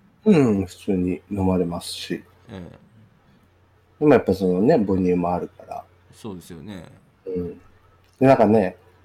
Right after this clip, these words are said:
Speaker 1: 最近でもちょっと母乳もう終わるわ、みたいな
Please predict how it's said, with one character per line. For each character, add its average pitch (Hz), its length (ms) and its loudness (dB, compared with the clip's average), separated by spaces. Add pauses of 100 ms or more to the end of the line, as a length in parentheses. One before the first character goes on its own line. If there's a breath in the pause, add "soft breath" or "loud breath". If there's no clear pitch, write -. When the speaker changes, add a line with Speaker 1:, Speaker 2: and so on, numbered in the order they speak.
(380)
Speaker 1:
最 214 160 4
近 220 200 8
で 202 60 8
も 170 140 8
ち - 120 -2
ょ - 20 0
っ - 60 -6
と 107 80 0
母 104 340 2
乳 151 140 4
も 147 360 6
う 101 60 -2
終 107 40 4
わ 120 120 6
る 127 460 2
わ、 82 260 -2
み 85 120 -10
た 82 120 -6
い 78 80 -8
な - 180 -20